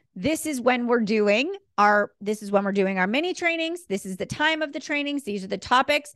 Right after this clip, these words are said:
Mark it in your calendar so that you can be present or you can catch the recording.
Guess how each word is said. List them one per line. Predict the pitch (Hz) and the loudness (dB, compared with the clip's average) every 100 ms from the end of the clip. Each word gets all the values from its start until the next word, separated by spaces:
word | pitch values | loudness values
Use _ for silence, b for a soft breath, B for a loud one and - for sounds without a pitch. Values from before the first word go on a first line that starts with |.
| b b - | b b -10
Mark | 190 240 247 | -2 -2 0
it | 262 | -4
in | 254 | -4
your | 247 | -6
calendar | 254 214 214 202 202 | -4 -4 -2 0 0
so | - | 0
that | 190 196 | -2 -2
you | 196 | -6
can | 196 196 | -6 -6
be | 190 | -8
present | - 240 254 277 - | -2 0 0 -4 -4
or | 311 339 330 | -4 -2 -4
you | 294 269 | -6 -6
can | 302 247 | -6 -2
catch | 269 233 - | -2 -2 -2
the | 226 | -4
recording. | 208 - 202 175 151 | -4 -2 2 2 -2